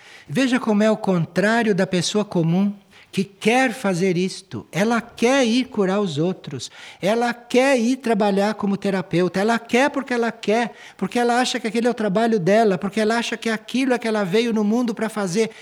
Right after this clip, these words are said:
Este não serve. Este, em princípio, não serve. Este pode ser o maior doutor do mundo. Este pode ser o maior técnico do mundo, este pode conhecer tudo,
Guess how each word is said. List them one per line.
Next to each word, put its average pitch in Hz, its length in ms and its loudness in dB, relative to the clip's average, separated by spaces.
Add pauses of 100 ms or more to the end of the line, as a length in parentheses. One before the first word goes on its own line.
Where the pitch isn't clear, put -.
(180)
Este 277 320 0
não 277 180 -2
serve. 247 840 0 (380)
Este, 277 360 0
em 262 60 -2
princípio, 277 760 0
não 269 160 -2
serve. 180 540 0 (480)
Este 285 260 2
pode 285 300 0
ser 277 240 0
o 269 60 0
maior 247 540 4
doutor 240 580 0
do 226 160 -2
mundo. 214 640 0
Este 247 320 2
pode 226 320 0
ser 254 400 2
o 233 40 0
maior 220 520 4 (560)
técnico 226 640 -2
do 190 160 0
mundo, 220 480 0
este 247 320 -2
pode 254 240 0
conhecer 233 520 -2
tudo, 247 540 0